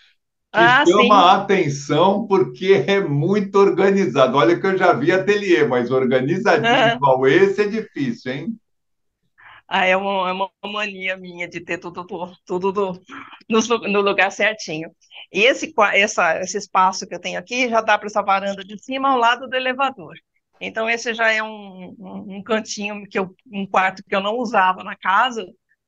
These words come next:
Speaker 2: e eu transformei aqui num, num ateliê pra mim.
Speaker 1: Entre as várias coisas que você faz, ô, ô, Marta, certamente chama a atenção os mosaicos, é, é, é,
Speaker 2: <laughs>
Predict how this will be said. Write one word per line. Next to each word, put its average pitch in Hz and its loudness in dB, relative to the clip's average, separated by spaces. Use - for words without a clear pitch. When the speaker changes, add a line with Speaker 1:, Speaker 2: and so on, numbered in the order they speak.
Speaker 2:
e 214 -2
eu 214 2
transformei 220 -2
aqui 208 -10
num, 196 -8
num 202 -2
ateliê 202 -4
pra 196 -6
mim. 156 -10
Speaker 1:
Entre 202 0
as 156 2
várias 165 4
coisas 117 -4
que 120 -10
você 101 -6
faz, 117 -2
ô, 98 -4
ô, 90 -6
Marta, 95 -6
certamente 123 0
chama 127 0
a - -2
atenção 117 -4
os 123 -4
mosaicos, 120 -2
é, 85 -8
é, 87 -6
é, - -8
Speaker 2:
<laughs> - -6